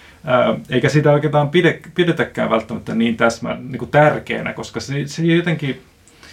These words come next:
en mä tiedä, onko siinä nyt vaan, että sitä ei niinku, et ei, meillä ei oo oikein, meillä tällä hetkellä on aika heikko kulttuuri sen,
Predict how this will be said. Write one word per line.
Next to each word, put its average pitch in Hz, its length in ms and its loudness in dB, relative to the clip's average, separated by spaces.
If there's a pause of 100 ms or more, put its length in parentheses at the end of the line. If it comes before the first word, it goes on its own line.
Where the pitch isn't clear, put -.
(240)
en 220 80 4
mä 160 80 6
tiedä, 123 260 4
onko 196 140 0
siinä 151 240 0
nyt 113 120 -4
vaan, 113 180 2
että 110 100 -10
sitä 113 200 -2
ei 107 60 -4
niinku, 104 220 -10 (360)
et 165 160 -4
ei, 170 80 6
meillä 180 240 4
ei 190 100 4
oo 143 160 4
oikein, 117 360 -2
meillä 156 240 0
tällä 147 220 0
hetkellä 143 300 -2
on 143 80 2
aika 117 180 0
heikko 107 300 -4
kulttuuri - 520 -12
sen, - 220 -8